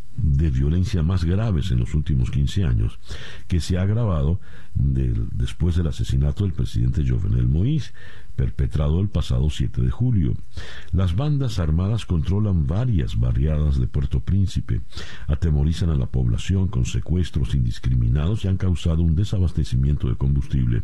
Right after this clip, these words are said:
con bloqueos de carreteras y ataques a los camioneros. Y esto es lo que ha obligado a que países como Canadá y Estados Unidos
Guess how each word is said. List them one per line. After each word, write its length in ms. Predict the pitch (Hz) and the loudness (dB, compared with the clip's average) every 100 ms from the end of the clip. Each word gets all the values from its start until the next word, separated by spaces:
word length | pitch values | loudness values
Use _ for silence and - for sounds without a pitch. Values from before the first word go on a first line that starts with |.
| - - - - - | -2 -4 -4 -4 -2
con 160 | 76 | 0
bloqueos 400 | 64 60 - 82 | 0 0 0 0
de 100 | 69 | 0
carreteras 720 | 58 82 71 - 65 60 60 - - - | 0 0 0 0 0 0 0 -4 -4 -2
y 360 | 67 73 85 - | 0 2 2 0
ataques 680 | - 65 - 78 - 67 62 | -4 -2 -2 -2 0 -2 0
a 100 | 64 | 0
los 180 | 62 - | 0 0
camioneros. 640 | - 76 85 139 104 - - - - - - | 2 2 2 0 0 -2 -4 -6 -4 -4 0
Y 140 | 104 | 0
esto 320 | 139 - 151 | 0 -2 -2
es 240 | 131 120 117 | 0 0 2
lo 160 | 101 | 0
que 160 | - 80 | 2 0
ha 80 | 82 | 2
obligado 800 | 95 85 64 57 67 62 67 - - - - - | 2 2 2 2 2 2 2 0 -4 -4 -4 -2
a 220 | 80 78 | 0 0
que 320 | 82 87 - - | 0 0 0 -2
países 480 | 69 78 87 87 - | 0 2 2 0 0
como 260 | 73 69 | 0 0
Canadá 420 | - 78 71 82 92 | 0 0 2 2 0
y 100 | 60 | -2
Estados 440 | - 64 62 - | 0 0 0 0
Unidos 400 | 82 104 98 - | 2 2 0 -2